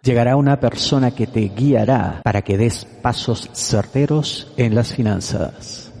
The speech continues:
Hacía mucho que necesitabas esto. Estuviste buscando incluso, aunque no de manera consciente ni muy organizada. Pero no te preocupes porque la vida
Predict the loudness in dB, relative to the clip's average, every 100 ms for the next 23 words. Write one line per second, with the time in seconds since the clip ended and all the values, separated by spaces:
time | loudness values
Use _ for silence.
0 | -6 -4 -4 0 2 2 0 -6 -4 -2
1 | -2 -4 -6 -6 -4 0 0 0 -4 -6
2 | -10 -10 -8 -2 0 2 2 2 4 6
3 | 6 2 0 2 2 2 0 0 -2 0
4 | 0 2 0 0 2 2 2 4 4 4
5 | 4 4 4 4 4 4 4 4 4 2
6 | -2 2 2 2 2 2 2 4 4 4
7 | 4 4 2 0 -2 0 2 2 0 -4
8 | 0 2 2 2 2 2 0 0 -2 -2
9 | 0 -2 -2 0 2 4 4 2 2 2
10 | 0 -4